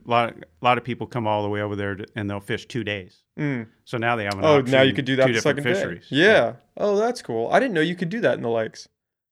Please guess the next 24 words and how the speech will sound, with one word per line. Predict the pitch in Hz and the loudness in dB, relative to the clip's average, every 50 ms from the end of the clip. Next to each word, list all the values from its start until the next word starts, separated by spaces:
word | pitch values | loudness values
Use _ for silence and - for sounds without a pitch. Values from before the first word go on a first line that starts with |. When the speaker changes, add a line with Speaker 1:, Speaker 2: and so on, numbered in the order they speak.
| _ _ _ _ _ _ _ _ _ | _ _ _ _ _ _ _ _ _
Speaker 1:
Oh, | 151 160 | 0 0
yeah. | 127 - - _ _ _ _ _ _ _ _ _ _ _ - | 0 -2 -6 _ _ _ _ _ _ _ _ _ _ _ -14
Speaker 2:
Oh. | - - - - - - | -12 -10 -10 -10 -8 -8
Speaker 1:
Yep. | 131 131 - _ _ _ _ _ _ - | -8 -8 -10 _ _ _ _ _ _ -4
Yep. | 123 120 113 - 131 | -4 -4 -2 -2 -4
It's | 117 110 - | -4 -4 -4
just, | - 135 113 - - _ _ _ _ _ _ _ _ _ _ _ | -6 -6 -6 -6 -10 _ _ _ _ _ _ _ _ _ _ _
you | - 123 | -8 -4
gotta | 110 120 110 110 | -2 -2 -2 -2
get | 101 110 | -4 -4
a | 101 | -6
permit | - - 120 107 113 123 | -6 -8 -6 -4 0 2
for | 147 | 2
Speaker 2:
Different | 135 113 110 110 117 | 2 2 2 0 2
Speaker 1:
everything. | 117 131 123 120 113 | 2 0 0 0 -2
Speaker 2:
permits. | 110 110 107 - - | -4 -8 -8 -10 -10
Yeah. | - 127 107 - - - - 87 - - - - _ | -8 -6 -4 -4 -4 -4 -4 -6 -6 -8 -10 -12 _
Speaker 1:
Yeah. | - 101 98 92 - _ | -12 -12 -12 -12 -14 _
Speaker 2:
Yeah. | - 139 135 123 120 92 85 - 151 - _ _ _ _ _ _ _ _ _ _ _ _ _ _ _ _ _ _ _ _ _ _ _ _ _ _ _ _ _ _ _ _ - | -8 -6 -4 -2 -2 -4 -4 -8 -8 -12 _ _ _ _ _ _ _ _ _ _ _ _ _ _ _ _ _ _ _ _ _ _ _ _ _ _ _ _ _ _ _ _ -2
Yeah, | 147 143 | -2 0
Speaker 1:
So | 135 | 2
Speaker 2:
those, | 131 139 131 139 - - | 2 0 0 -2 0 2
I | 131 135 | 2 2
bet, | 131 156 165 156 - - - | 6 6 4 4 4 0 -8